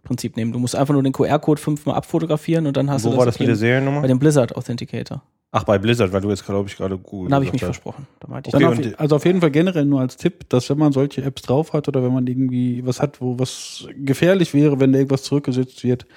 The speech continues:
Speaker 3: dass man da vorher die Einstellungen sichert, bevor man das Update durchführt. Ich glaub, das hängt auch da, noch damit zusammen, ob man's, äh, wie man updatet, also ob man's über den Rechner updatet oder ob man über,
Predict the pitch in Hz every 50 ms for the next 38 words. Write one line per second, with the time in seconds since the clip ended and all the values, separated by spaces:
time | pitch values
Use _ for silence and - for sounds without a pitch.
0 | - - _ _ _ _ - - 135 127 131 127 - - - 123 127 127 123 123
1 | 143 156 - - 143 135 139 139 139 131 135 - - 143 135 - - - - -
2 | - 139 139 156 156 147 143 143 143 139 139 135 135 - 135 - - - - -
3 | - - _ _ - - 139 - _ - 131 131 131 127 - - - - 135 135
4 | - - - - 123 123 123 - - 151 - 151 - 165 160 160 156 147 - 135
5 | - 143 143 - - 143 143 143 143 - 139 131 139 143 147 147 143 139 - -
6 | 143 135 131 127 - - - - - - - - _ _ _ _ _ _ - 147
7 | 143 131 139 165 175 170 160 143 156 165 - - 151 147 151 147 - 151 135 135
8 | 127 135 127 - - 139 131 - 131 135 135 131 127 139 156 - - 151 139 139
9 | - - 143 139 139 139 143 135 - 117 120 123 117 120 - - 123 120 101 113
10 | 120 123 120 117 117 113 120 127 123